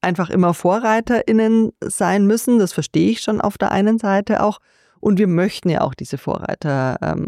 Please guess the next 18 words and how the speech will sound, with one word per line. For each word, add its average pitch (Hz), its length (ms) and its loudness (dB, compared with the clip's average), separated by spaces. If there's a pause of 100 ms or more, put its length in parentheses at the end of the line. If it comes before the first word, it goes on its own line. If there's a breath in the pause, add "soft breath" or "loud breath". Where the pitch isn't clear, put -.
(120)
Rolle 147 400 -2
einnehmen. 160 560 0 (360 loud breath)
Aber 202 300 0
nochmal, 214 720 2
ähm, 180 440 0
das 175 180 -2
beschäftigt - 640 -2
hier 185 160 0
schon 170 220 -2
viele 185 260 0
Menschen. 175 440 0
Und 175 100 2
das, 175 140 -4
was 175 120 -2
ich 170 160 -4
aus 170 140 -2
vielen 165 220 0
anderen 226 520 2